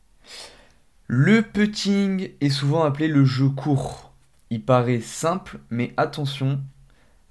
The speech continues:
ne vous trompez pas, ce n'est pas si facile que ça. En réalité, il peut faire ou défaire votre partie. Sachez-le, vous pouvez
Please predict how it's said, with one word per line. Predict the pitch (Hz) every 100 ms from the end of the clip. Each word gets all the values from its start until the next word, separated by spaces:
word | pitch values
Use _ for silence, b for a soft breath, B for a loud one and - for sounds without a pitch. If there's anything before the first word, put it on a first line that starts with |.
| b b - _
ne | 110 123
vous | 120 123 117 113
trompez | 107 - 180 160
pas, | 139 127 135 -
ce | - 131
n'est | 131
pas | 131 170
si | 165 - 190
facile | - 147 151 147
que | 147
ça. | 139 127 B B B B -
En | 135
réalité, | 143 160 143 190 185
il | 139
peut | 151
faire | 139 156 151 147
ou | 131 123
défaire | 135 - 185 160
votre | 139 135 135
partie. | 135 123 - 139 165
Sachez-le, | 165 131 127 127 127
vous | 139 131
pouvez | - - 110 113 117